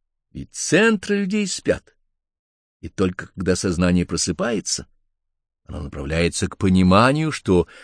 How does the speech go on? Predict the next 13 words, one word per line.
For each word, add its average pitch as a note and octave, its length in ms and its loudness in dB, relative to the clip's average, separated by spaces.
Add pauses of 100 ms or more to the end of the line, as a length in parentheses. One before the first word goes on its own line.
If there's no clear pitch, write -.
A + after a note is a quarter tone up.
(100)
все C#3 580 4
чувства - 600 0
могут C#3+ 380 2
психожить C3+ 1400 0
в F2 140 -2
ритме F#2 400 0
космоса. - 520 -6 (1300)
Человек F#3 480 0
живет F3 320 4
малой B2 560 6
долей F2+ 400 4
своей D#2 380 -2
жизни E2 520 -2